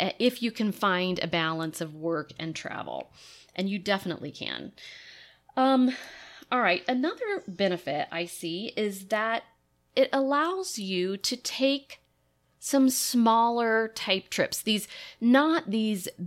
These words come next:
big, giant, grand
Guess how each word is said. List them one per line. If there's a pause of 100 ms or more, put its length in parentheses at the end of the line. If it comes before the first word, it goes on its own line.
big,
giant,
grand